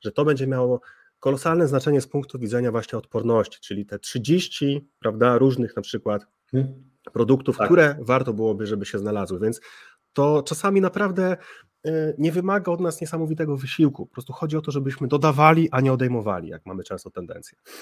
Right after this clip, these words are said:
Speaker 2: Dokładnie. Ja też taki trend zauważam i bardzo często przed tym przestrzegam, jak ktoś rozpoczyna współpracę w ogóle taką, e, jeden na jeden, że tak powiem, czyli indywidualną,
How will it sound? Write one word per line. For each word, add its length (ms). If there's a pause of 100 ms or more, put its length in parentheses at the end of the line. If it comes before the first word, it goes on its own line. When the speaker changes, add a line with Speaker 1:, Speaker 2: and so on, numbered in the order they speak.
(540)
Speaker 2:
Dokładnie. 480 (340)
Ja 100
też 220
taki 220
trend 320
zauważam 560
i 40
bardzo 320
często 320
przed 260
tym 120
przestrzegam, 600
jak 140
ktoś 300
rozpoczyna 540
współpracę 640
w 60
ogóle 320
taką, 360 (500)
e, 500
jeden 500
na 120
jeden, 300
że 140
tak 200
powiem, 340
czyli 200
indywidualną, 800